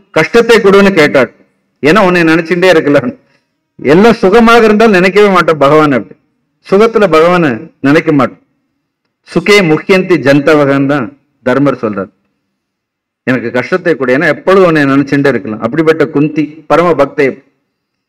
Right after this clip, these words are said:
இன்னொரு அர்த்தம் குந்த, குந்தன்னு sharp இன்டெலெக்ட்னு அர்த்தம். sharp intellect, a single pointed intellect, ஒருமுகப்பட்ட புத்தி.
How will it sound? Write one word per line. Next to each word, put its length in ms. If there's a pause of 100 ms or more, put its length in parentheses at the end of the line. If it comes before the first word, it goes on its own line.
(920)
இன்னொரு 340
அர்த்தம் 380
குந்த, 680 (400)
குந்தன்னு 460 (120)
sharp 560
இன்டெலெக்ட்னு 520
அர்த்தம். 280 (560)
sharp 260
intellect, 420 (880)
a 100
single 420
pointed 400
intellect, 380 (100)
ஒருமுகப்பட்ட 640 (100)
புத்தி. 340